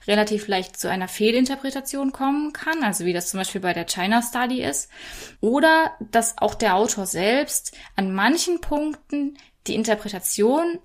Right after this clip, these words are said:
der Quellen, die er im Buch anführt, etwas kreativer gestaltet, wie das zum Beispiel bei <laughs> Michael Greger ist oder Doktor Michael Greger. Das wird schon, geht schon in die Richtung, äh, Cherrypicking,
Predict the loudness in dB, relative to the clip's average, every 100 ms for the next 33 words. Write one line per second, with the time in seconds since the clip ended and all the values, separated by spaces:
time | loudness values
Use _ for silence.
0 | -4 -2 -2 -2 0 2 2 0 -2 0
1 | 2 4 4 4 4 0 -2 0 2 2
2 | 0 -4 0 0 -2 -4 2 2 2 -8
3 | -2 2 4 2 -2 -8 -10 -12 -14 -18
4 | -20 -20 -20 -12 -2 4 4 4 2 2
5 | 4 4 2 -2 2 4 4 0 2 2
6 | 2 0 0 0 -2 -2 -2 0 0 0
7 | 0 0 0 -2 0 0 0 0 -4 -6
8 | -10 -10 -2 -4 -4 -8 -6 -6 -6 -10
9 | -10 -8 -10 -12 -12 -10 -8 -10 -12 _
10 | _ -12 -6 -4 4 4 4 -2 -4 2
11 | 4 4 2 -4 -4 -2 2 4 4 2
12 | 2 2 4 4 4 4 2 0 0 0
13 | -2 0 0 0 -2 0 4 4 4 2
14 | 0 2 2 0